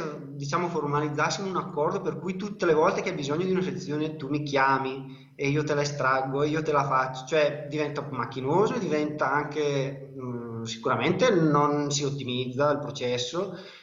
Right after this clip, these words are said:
e quindi la mia, la mia filosofia è quella che, mm, si potrebbe, diciamo così, arrivare a gestire la nuvola di punti.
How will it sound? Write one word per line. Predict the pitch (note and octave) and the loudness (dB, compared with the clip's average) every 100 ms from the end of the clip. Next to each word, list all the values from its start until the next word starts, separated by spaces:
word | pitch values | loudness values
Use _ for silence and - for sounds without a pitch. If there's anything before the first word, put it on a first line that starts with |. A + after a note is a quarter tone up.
| _ | _
e | D#3 | -6
quindi | F3+ F#3 G3+ F#3 - - - _ | 0 2 4 2 -2 -10 -16 _
la | C3+ | -2
mia, | C#3 E3+ F3+ E3+ D#3+ D#3 D3 C#3+ C#3 C3+ C3+ C3 C3 C3+ | 2 4 6 6 6 4 4 2 0 -2 -6 -8 -8 -8
la | C3 | -6
mia | D3 D#3 D3 C#3 C3 B2+ | -4 -2 0 0 -2 -4
filosofia | C#3+ C#3 C#3 C3+ D#3 F#3+ | -4 -2 -2 -2 0 2
è | E3 | 4
quella | D3 C#3 | 2 2
che, | C#3 C3+ B2+ A#2+ - A#2+ | 0 -2 -2 -6 -8 -8
mm, | A#2 A2+ A2+ A2 G#2 G2+ | -6 -4 -4 -6 -10 -10
si | - - - - C#3 | -10 -10 -8 -6 -2
potrebbe, | C#3 D#3+ D3+ D3+ C#3+ C3 B2+ | 2 4 6 4 4 -2 -4
diciamo | A#2+ C#3+ C3 C3 | -4 -4 -4 -4
così, | C#3+ C#3 D3 | -2 2 2
arrivare | C#3 C#3 B2 C#3+ | 2 2 2 4
a | C#3 | 2
gestire | C#3 C#3 C3 B2+ | 0 -4 -4 -4
la | B2 | -2
nuvola | C3+ C3+ | -2 -2
di | B2+ | -4
punti. | B2+ B2+ B2 A#2+ A#2+ B2 - | -4 -2 -2 -2 -4 -6 -8